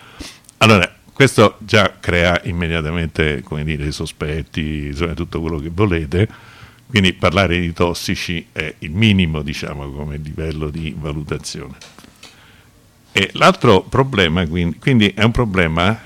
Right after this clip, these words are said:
che si trascina dal duemilasette, nel senso che sono, eh, la, operazioni finanziarie effettuate dalle banche italiane insieme alle banche americane.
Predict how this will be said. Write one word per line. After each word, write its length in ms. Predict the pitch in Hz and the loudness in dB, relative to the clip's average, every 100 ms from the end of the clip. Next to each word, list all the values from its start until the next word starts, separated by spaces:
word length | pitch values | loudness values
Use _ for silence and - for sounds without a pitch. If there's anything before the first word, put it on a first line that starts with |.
| - - | -20 -2
che 240 | 104 87 | 0 0
si 200 | - 95 | 0 -6
trascina 840 | 82 95 92 - 196 147 95 80 - - - - - _ | -4 -4 -2 -2 2 4 4 2 -2 -14 -20 -20 -20 _
dal 380 | - 85 90 92 | -12 0 4 4
duemilasette, 1080 | 90 80 92 85 80 69 - 78 - - 80 - - _ _ _ _ _ _ _ _ _ _ - | 2 0 0 0 -2 -4 -6 -8 -10 -10 -10 -10 -20 _ _ _ _ _ _ _ _ _ _ -6
nel 120 | 90 | -2
senso 380 | 101 90 - 73 | 0 0 -2 -6
che 120 | 78 | -6
sono, 500 | - 98 82 76 71 | -2 -2 0 -4 -8
eh, 460 | - - 71 71 71 | -14 -12 -10 -10 -10
la, 140 | 76 90 | -6 -6
operazioni 640 | 101 87 87 87 - 104 82 | -6 -4 0 -2 -2 -4 -2
finanziarie 520 | 90 107 107 110 123 | -2 -2 -2 0 0
effettuate 600 | - 82 - 104 85 73 | -2 -6 -6 -4 -2 -4
dalle 200 | 73 76 | -8 -10
banche 380 | 78 95 78 - | -2 -2 -2 -6
italiane 600 | 80 113 117 85 95 113 - - - - | -2 0 2 2 2 0 -2 -20 -20 -2
insieme 640 | 120 - 87 80 80 92 - | 0 0 -4 -4 -6 -8 -2
alle 280 | 90 87 | 2 2
banche 400 | 73 78 78 - | 0 -2 -4 -4
americane. 800 | 71 76 71 71 69 71 73 90 | -6 -4 -8 -8 -8 -8 -2 -2